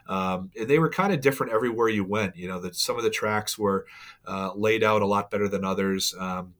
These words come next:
the first year that they had racing at Saratoga, um, it was the year before they actually built the track that is currently here.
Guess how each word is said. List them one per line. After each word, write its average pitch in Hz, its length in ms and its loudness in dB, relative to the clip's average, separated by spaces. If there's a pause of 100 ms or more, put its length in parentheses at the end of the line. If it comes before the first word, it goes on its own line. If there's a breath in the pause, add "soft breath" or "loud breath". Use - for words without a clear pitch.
the 101 80 -6
first 127 400 0 (100)
year 113 200 -4
that 107 100 0
they 110 100 2
had 107 180 2
racing 104 300 0
at 90 100 -6
Saratoga, 107 720 2 (420 loud breath)
um, 95 420 -2 (220)
it 104 160 -6
was 104 180 0
the 104 100 0
year 113 120 2
before 107 300 0
they 104 60 6
actually 101 260 -2
built 104 340 0
the - 80 -18
track 107 440 -2
that 92 100 -8
is 92 100 -4
currently 95 400 -8
here. 135 420 0